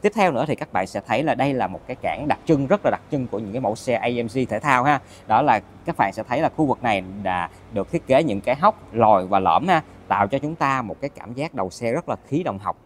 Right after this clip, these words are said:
Tiếp theo nữa thì các bạn sẽ thấy là A M G G T năm mươi ba có một cái cabo rất là dài và rộng bề ngang, và trên cabo của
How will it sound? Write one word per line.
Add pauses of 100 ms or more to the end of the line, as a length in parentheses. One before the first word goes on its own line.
(120)
Tiếp
theo
nữa
thì
các
bạn
sẽ
thấy
là
A (200)
M
G (200)
G
T
năm
mươi
ba
có
một
cái
cabo
rất
là
dài
và
rộng
bề
ngang, (260)
và
trên
cabo
của